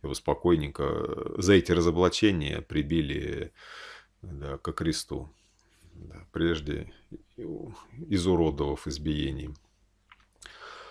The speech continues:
Но сегодня мы на какое внимание обратим место? «Взыщу ее, душу человеческую, от всякого зверя».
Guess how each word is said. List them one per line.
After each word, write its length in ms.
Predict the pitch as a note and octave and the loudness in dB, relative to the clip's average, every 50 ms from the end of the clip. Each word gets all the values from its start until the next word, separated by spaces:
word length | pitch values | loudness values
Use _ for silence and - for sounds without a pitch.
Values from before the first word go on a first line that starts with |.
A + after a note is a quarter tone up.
| - - - - - - - - - _ - | -20 -20 -20 -20 -20 -18 -18 -20 -10 _ 2
Но 80 | A2+ | 4
сегодня 320 | A2+ - F3 E3 D#3 D#3+ D3+ | 10 12 12 12 12 12 12
мы 100 | D3 D3 | 12 10
на 80 | D3 C3+ | 10 12
какое 300 | - D3+ D3 - C3+ A2 | 12 10 12 12 12 12
внимание 480 | E2+ F2+ G2 G2+ G2 F#2 E2+ D#2+ D#2+ D#2+ | 12 10 4 4 6 4 4 4 2 2
обратим 400 | D2+ F2+ F2+ F2 - - F2 E2 | 4 4 4 4 4 0 0 0
место? 440 | E2 E2 D2+ - - - - C2 A#1+ - - | 0 0 0 -2 -4 -4 -6 -8 -8 -10 -12
«Взыщу 720 | - - F#2+ G2+ G2 G2 C#3 D3+ D3+ - - - F3 D#3 | -8 -2 0 2 6 10 10 12 12 12 12 12 12 12
ее, 680 | B2+ G2+ G#2 B2 A#2+ G#2+ G2 A2 D#3+ F#3+ G#3 G#3+ G3 E3 - - - | 12 12 10 10 10 10 8 12 12 12 12 12 12 12 2 -4 -6
душу 440 | - F#2 G2 D3+ A#2 - - - F2+ | 2 10 12 12 12 12 8 4 4
человеческую, 1120 | - - - G2+ G2+ A2+ A#2 A2 A2+ G2+ E2+ - - - - - - - D#2 C#2+ - - - - | 4 6 8 10 12 12 12 12 10 6 6 6 4 0 0 -2 0 0 2 2 0 -2 -2 2
от 160 | - A2 - | 2 2 4
всякого 520 | - - - - D3 C3+ - - C#3 B2+ C3+ | 4 2 8 10 8 8 8 4 2 4 4
зверя». 580 | A#2 A#2+ A#2 A2 A2 F2 D#2 C#2+ D2 C#2+ C#2+ | 2 2 2 2 4 4 4 2 0 -2 -6